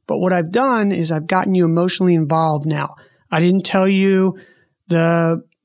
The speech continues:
functions and features that it has. I didn't even mention any of that. All I've said is, you know, you know how hard it is to find files in your email that you know you have, but you can't find? Isn't it frustrating how much time you waste? Boy,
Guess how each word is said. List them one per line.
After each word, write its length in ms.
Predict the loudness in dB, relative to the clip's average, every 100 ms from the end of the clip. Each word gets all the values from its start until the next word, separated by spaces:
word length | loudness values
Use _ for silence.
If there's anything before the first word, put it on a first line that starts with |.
| -2
functions 420 | 0 0 0 0
and 120 | 0 0
features 380 | 0 0 0
that 140 | 0 -2
it 100 | 0
has. 300 | -2 -2 -2
I 80 | 0
didn't 140 | 2
even 260 | 2 0 0
mention 340 | 0 0 -2
any 120 | -2
of 80 | -4
that. 120 | -4
All 160 | 0 0
I've 200 | 0 -2
said 280 | -2 0 0
is, 260 | 0 -2 -8 _ _
you 120 | -4
know, 100 | -2 -4 -8 -4
you 160 | -2
know 80 | 0
how 80 | -2
hard 260 | -2 0
it 80 | 0
is 140 | -2 -2
to 80 |
find 320 | -4 -2 -2 -2
files 320 | -2 -2 -2
in 120 | -4
your 140 | -4 -6
email 240 | -4 -2 -2
that 120 | -4
you 100 | -4
know 120 | -2
you 140 | -2 -2
have, 220 | -4 -4
but 120 | -6
you 60 | -8
can't 280 | -6 -6 -6
find? 320 | -4 -4 -4 -10 -20 _
Isn't 360 | -4 -2 0 -2
it 180 | -4 -6 -2
frustrating 760 | 0 -2 -2 0 0 0 -2 -4 -20 _
how 120 | -4 0
much 300 | 0 -2 -4
time 520 | -6 -4 -2 0 2
you 180 | 2 0
waste? 520 | 0 0 -2 -4 -8 _ _ _ _ _ -14 -4
Boy, 420 | -2 -2 -4